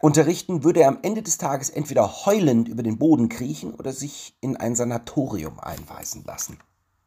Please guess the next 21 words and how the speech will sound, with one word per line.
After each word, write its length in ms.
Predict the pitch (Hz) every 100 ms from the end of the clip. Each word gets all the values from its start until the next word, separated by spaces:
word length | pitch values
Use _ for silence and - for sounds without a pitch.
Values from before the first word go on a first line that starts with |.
| _ - - - - _ _ _ -
Mittlerweile 500 | 117 151 143 139 147
bin 200 | 139 139
ich 120 | -
mir 160 | 139
sicher, 260 | 135 120 139
dass 160 | 117 113
es 140 | -
Absicht 500 | - 82 - - -
ist. 280 | 101 - - _ _ _ _ _ -
Diese 400 | 165 175 175 185
Quälerei 760 | - - 127 127 98 101 110 107 _ _
kann 500 | - - 156 175 160 _
nur 440 | 113 120 101 90 - _
absichtlich 840 | - 156 - 104 98 - - - _
durch 180 | - 95
eine 160 | 101 95
Kaste 480 | - 147 - - 131
narzisstisch 920 | 104 101 - 160 165 - 165 151 -
gestörter 600 | 110 - - 139 147 123
Machtmasturbatoren 1300 | 120 139 - - 87 - 76 73 - - 101 85 -
eingeführt 580 | 98 98 - - 143